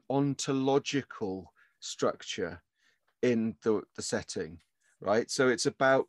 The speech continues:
being, it's about a fundamental form of being. Um, but if, if that character, if the character sheet has an ontological power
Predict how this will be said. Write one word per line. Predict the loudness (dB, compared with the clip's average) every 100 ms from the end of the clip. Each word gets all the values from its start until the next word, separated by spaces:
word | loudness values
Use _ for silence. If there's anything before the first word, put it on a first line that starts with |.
| -2
being, | 0 0 -2 -4 -8
it's | -10 -6
about | 2 2 2
a |
fundamental | -4 -2 -2 0 -2 -4 -6
form | -10 -6 -4 -4
of | -4
being. | -2 0 -2 -6 -14 _ -20 -20 _ _
Um, | -2 2 2 2 -2 -6 _ _ _ _ _ _ _ _ _ _ _ _ _ _ _ _ _ _ _ _ _ _ -14 2
but | 4 4 2 -10 -14 _ _ _ _ _ _ _ _ _ _ _ _
if, | -2 -2 _ _ _ _ _
if | -6 2
that | 2 2
character, | -2 -2 0 -2 -2 0 2 0 -6 _ _ _
if | -8
the | -6
character | 0 2 2 0 -6
sheet | -4 -4 0
has | 0 0
an | -2 2
ontological | 4 4 0 -2 0 0 0 -6 -6 -6 -8 -10
power | -4 0 0 0 -4